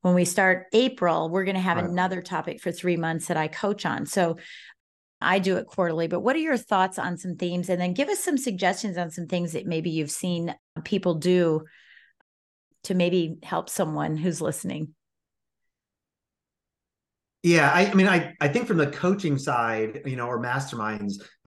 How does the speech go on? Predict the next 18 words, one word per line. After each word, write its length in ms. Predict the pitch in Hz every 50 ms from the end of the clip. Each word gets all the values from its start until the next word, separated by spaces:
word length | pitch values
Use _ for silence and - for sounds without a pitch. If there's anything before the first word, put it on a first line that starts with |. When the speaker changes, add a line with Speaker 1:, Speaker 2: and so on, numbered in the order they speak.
| _ _ _ - 135
Speaker 2:
I 100 | 131 120
love 380 | 117 120 120 117 113 101 95
themes 320 | - 117 104 92 87 87 85
'cause, 380 | - 135 117 104 95 - - 139
'cause 140 | 143 151 143
it 60 | 151
allows 280 | 151 147 147 151 135
you 80 | 135 143
to 60 | 127 110
dig 300 | 98 120 127 127 110 120
in 160 | 123 120 117
over 220 | 117 110 101 107
time 340 | 101 - - 117 113 113 107
and, 240 | 107 107 113 - -
and 140 | 120 110 110
move 180 | 113 113 104
people 320 | - 113 110 98 113 101 -
forward. 380 | 110 107 107 101 95 90 -